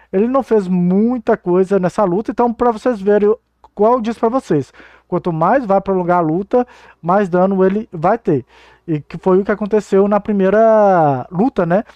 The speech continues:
Porque a luta estendeu tanto que o dano dele foi aumentando. E ele é esse tipo de personagem, né? O dano dele vai aumentando toda vez que ele dá aquele ataque em área dele, que é a rodada dois, quatro, seis.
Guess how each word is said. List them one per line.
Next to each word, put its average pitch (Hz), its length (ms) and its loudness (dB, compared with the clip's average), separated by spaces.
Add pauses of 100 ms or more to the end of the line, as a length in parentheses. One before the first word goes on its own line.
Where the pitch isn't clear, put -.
(300)
Porque 165 200 -4
a 196 40 2
luta 190 260 0
estendeu 190 340 0
tanto 240 440 -2
que 240 80 -6
o - 20 -4
dano 233 300 -2
dele 226 220 0
foi 240 200 -4
aumentando. 196 540 -2
E 170 100 2
ele 196 140 2
é 208 60 4
esse 196 180 -4
tipo 190 240 -8
de 185 80 -6
personagem, 185 560 -2
né? 170 80 -2
O 175 80 -2
dano 170 240 -2
dele 170 260 0 (500)
vai 156 120 2
aumentando 170 580 -2 (320)
toda 160 320 0
vez 160 320 -2
que - 100 -8
ele 170 800 0 (360)
dá 175 240 0
aquele 208 200 -2
ataque 196 320 -2
em 208 80 -2
área 196 220 2
dele, 185 160 0
que - 80 -6
é 170 40 0
a 160 40 -2
rodada 165 240 -2
dois, 180 420 0
quatro, 160 560 0
seis. 165 600 -2